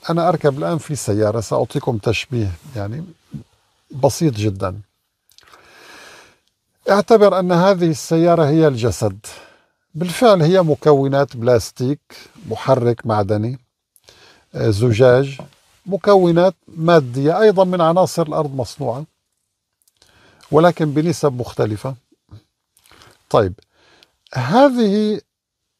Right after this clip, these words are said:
الآلة أو السيارة تحتاج لنظام تشغيل،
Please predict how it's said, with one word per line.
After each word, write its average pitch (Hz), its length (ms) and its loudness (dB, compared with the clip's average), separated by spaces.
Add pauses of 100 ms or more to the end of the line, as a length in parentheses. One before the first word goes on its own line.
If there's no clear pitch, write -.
(160)
الآلة 160 600 4 (220)
أو 120 100 -4
السيارة 117 640 -2 (1080)
تحتاج 165 640 2
لنظام 160 500 2
تشغيل، 127 800 -4